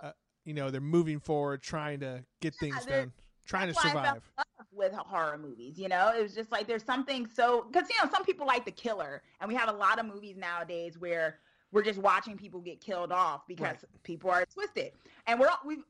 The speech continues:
Speaker 2: we've always been twisted, but there's just a little bit more romanticism when it comes to the brutalities sometimes it feels these days. But
Speaker 1: Mm-hmm.
Speaker 2: in certain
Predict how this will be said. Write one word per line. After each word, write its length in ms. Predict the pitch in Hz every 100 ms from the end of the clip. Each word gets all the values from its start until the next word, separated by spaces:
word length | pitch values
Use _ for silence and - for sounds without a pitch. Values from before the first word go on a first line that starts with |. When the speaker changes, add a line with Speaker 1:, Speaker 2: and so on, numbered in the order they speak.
| _
Speaker 2:
we've 180 | 302 339
always 320 | 359 294 226
been 180 | 190 185
twisted, 380 | 190 170 -
but 100 | 175
there's 220 | 190 202 196
just 180 | 220 220 _
a 60 | 208
little 220 | 247 381
bit 160 | 302 240 220
more 220 | 202 208 190
romanticism 960 | 185 175 185 190 220 247 226 262 254
when 100 | 214
it 80 | 175
comes 220 | 226 185
to 60 | 185
the 80 | 185
brutalities 840 | 185 170 185 156 190 226 247 247 -
sometimes 500 | 277 277 285 294 285
it 100 | 294
feels 240 | 320 330
these 140 | 330 330
days. 320 | 320 330 330
But 140 | 254 -
Speaker 1:
Mm-hmm. 80 | 262
Speaker 2:
in 200 | 247 240 _ _ _
certain 400 | - 311 294 262